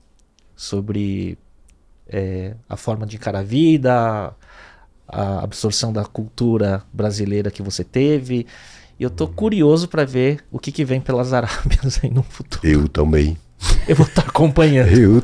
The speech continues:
Speaker 2: também.
Speaker 1: <laughs>
Speaker 2: Agora, tá vendo?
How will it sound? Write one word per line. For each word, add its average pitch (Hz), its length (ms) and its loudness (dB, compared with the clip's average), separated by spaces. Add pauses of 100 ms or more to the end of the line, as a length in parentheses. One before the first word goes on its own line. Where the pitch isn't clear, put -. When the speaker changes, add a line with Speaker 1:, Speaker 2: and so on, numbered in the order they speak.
(120)
Speaker 2:
também. 113 420 4 (420)
Speaker 1:
<laughs> - 440 -12
Speaker 2:
Agora, 90 760 4
tá 95 120 -4
vendo? 123 360 2